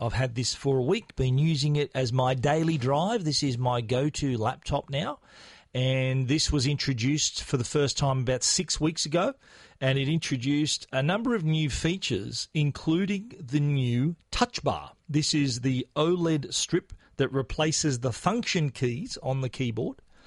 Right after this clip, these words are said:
and in its place, uh, is this oled screen can provide options and icons and choices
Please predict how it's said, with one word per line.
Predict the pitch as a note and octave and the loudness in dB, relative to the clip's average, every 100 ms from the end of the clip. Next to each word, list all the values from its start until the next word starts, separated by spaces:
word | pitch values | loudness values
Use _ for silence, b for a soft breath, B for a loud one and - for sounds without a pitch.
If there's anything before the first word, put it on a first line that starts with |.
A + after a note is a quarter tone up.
| B B B - | B B B -4
and | C#3 C#3 C3+ C3+ C3 C3 - | 0 0 0 0 0 -2 -2
in | D#3 D3+ | 0 0
its | - | -4
place, | - C#3+ C3+ - - | -2 0 0 -2 -6
uh, | C3 B2 A#2+ A#2+ A#2 - | -4 -2 0 -2 -4 -4
is | D3 C3 | -4 -2
this | B2 B2 | 0 0
oled | C3+ C#3+ C3 C3 | 2 2 2 0
screen | - - C3 B2+ | -2 -2 -2 -2
can | B2 A#2+ | -2 -2
provide | B2+ G#2 C3 B2 A#2+ A#2 | -2 0 2 2 0 0
options | D3 C#3+ - A#2+ G#2+ G2+ G2 | -2 0 -2 0 -2 -4 -4
and | G#2 | -2
icons | A#2+ C#3+ - A#2 G#2+ G#2 F#2+ G#2 | 0 0 -2 -4 -4 -6 -8 -6
and | G2+ G2 B B B B - | -6 -8 B B B B -2
choices | - D#3 - B2+ A2 | 0 2 0 -2 -4